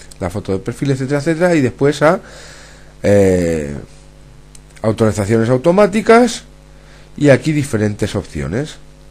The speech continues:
Yo lo tengo puesto en Show Taskbar and Try Icons. También puedes seleccionar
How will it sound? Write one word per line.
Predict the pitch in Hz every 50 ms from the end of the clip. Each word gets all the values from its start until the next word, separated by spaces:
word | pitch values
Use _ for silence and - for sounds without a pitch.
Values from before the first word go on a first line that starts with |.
| - - - - - - - - - - - - - - - - - -
Yo | 120 113 117
lo | 117 107
tengo | 123 123 117
puesto | 117 131 127 - 113
en | 110 110 101
Show | 101 - - 131 127 123
Taskbar | 117 - 113 110 113 120 127 120 120 117 - -
and | 104 107 101
Try | 107 120 123 131
Icons. | 135 135 180 185 190 190 208 196 - - - - - - - - - - - - - - - - - - - - - - - - - - - - - - - - - - - - - - -
También | 104 107 107 101
puedes | 87 110 107 101
seleccionar | 107 110 101 92 107 110 110 107 107 104 95 87